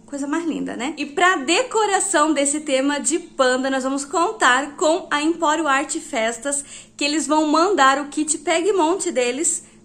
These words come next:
pra gente fazer a decoração aqui em casa. E vocês vão acompanhar tudo aqui certinho, ver como que é o kit que eles mandam. Eu também vou mostrar no decorrer desses vídeos pra vocês como que eles trabalham, quais são os kits que eles têm. Então, tem muita coisa maravilhosa aqui nos próximos dias,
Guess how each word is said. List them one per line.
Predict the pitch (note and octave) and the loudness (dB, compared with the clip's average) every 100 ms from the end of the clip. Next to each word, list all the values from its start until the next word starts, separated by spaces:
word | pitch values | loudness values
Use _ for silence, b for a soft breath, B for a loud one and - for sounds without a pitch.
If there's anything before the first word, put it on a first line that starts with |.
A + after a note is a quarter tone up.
| - | -6
pra | C#4+ C#4+ | -2 0
gente | C#4 C#4+ - | 0 -4 -4
fazer | C#4 C4 | -2 -2
a | C4 | 0
decoração | C4 C#4 B3+ B3+ C4+ | -2 -4 -4 -4 -4
aqui | C4 C#4+ | -4 -6
em | C#4+ | -4
casa. | D4 A#3 B3 | -2 -2 -2
E | |
vocês | C4 C4 | -6 -6
vão | C4+ | -6
acompanhar | D#4+ F#4+ F4 D#4+ D#4 | -6 -6 -4 -4 -4
tudo | E4 E4+ | -6 -6
aqui | F4+ D#4+ | -6 -4
certinho, | - B3 A#3+ C#4+ C4 | -4 -4 -6 -4 -4
ver | C4 | -4
como | C#4+ D4 D#4 | -6 -6 -6
que | D4+ | -4
é | B3 | -6
o | |
kit | A#3+ C#4+ C#4 | -6 -8 -8
que | - | -8
eles | A#3+ G#3 G3+ | -8 -8 -6
mandam. | A3+ B3 B3 B3 B B B | -4 -2 -4 -6 B B B
Eu | C4+ | 0
também | E4 D#4+ | 2 2
vou | D#4 E4 | 4 4
mostrar | F#4 G4+ - D#4 D#4+ | 2 0 0 2 4
no | D#4+ | 2
decorrer | C#4+ C#4+ C#4 D4 | 0 -4 -2 -2
desses | C#4+ D4 D#4 C#4 | 0 -2 -2 -4
vídeos | A#3+ C#4 C#4 | -4 -6 -6
pra | - C4 | -6 -4
vocês | B3+ C#4 C#4+ B3 - B B B B B - | -2 0 0 0 -2 B B B B B -6
como | F4 F#4 A4+ | -2 0 -2
que | F4 | -2
eles | E4+ D#4+ | -2 -2
trabalham, | - C#4+ B3+ C4+ C#4 | 0 0 2 2 0
quais | C#4+ D4+ D4+ | -2 -2 0
são | D#4+ D4 | -2 -2
os | D4 | -6
kits | - D4 C#4+ - | -8 -8 -6 -8
que | - | -6
eles | B3 A#3 | -6 -6
têm. | - C4 | -6 -4
Então, | C#4 D#4 D4+ - - - | -4 -4 -4 -10 -18 -2
tem | E4 | 2
muita | D4+ C#4 D4 D#4+ D#4+ E4 | 4 4 2 0 0 -4
coisa | - C4 B3+ C#4 | -4 -2 -2 -4
maravilhosa | B3+ B3+ C4 C#4 C#4 C#4 C#4 B3 A3 A3+ A#3+ | -4 -2 0 0 -2 -4 -4 -4 -4 -4 -6
aqui | B3 | -10
nos | A#3+ A#3 | -10 -10
próximos | A#3 A3+ A3+ A#3 G#3+ G#3+ | -8 -6 -6 -8 -8 -6
dias, | G#3+ A3+ A3 | -4 -4 -4